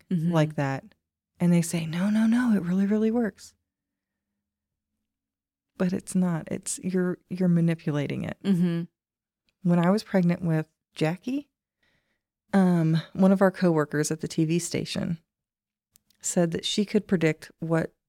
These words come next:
Speaker 2: and we didn't want to know what the gender of the baby was. She was convinced that she could dangle a necklace
Speaker 1: Oh, yeah.
Speaker 2: over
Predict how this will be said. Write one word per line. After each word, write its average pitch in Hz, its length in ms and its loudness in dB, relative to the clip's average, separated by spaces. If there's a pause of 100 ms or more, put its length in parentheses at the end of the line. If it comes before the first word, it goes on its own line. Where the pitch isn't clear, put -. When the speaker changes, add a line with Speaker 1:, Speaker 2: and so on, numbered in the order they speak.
Speaker 2:
and 180 220 6
we 196 160 4
didn't 196 200 6
want 175 140 2
to 165 60 2
know 156 200 0
what 147 240 -4
the 160 60 -4
gender 143 340 0
of 139 80 -4
the 139 60 -6
baby 139 260 -4
was. - 300 -12 (240)
She - 300 0
was 226 340 -2 (280)
convinced 185 580 2
that - 120 -6
she - 240 -2
could 175 200 0
dangle 170 420 2
a 156 60 0
necklace 160 800 -4 (200)
Speaker 1:
Oh, 247 320 0
yeah. 226 560 0 (100)
Speaker 2:
over 185 600 4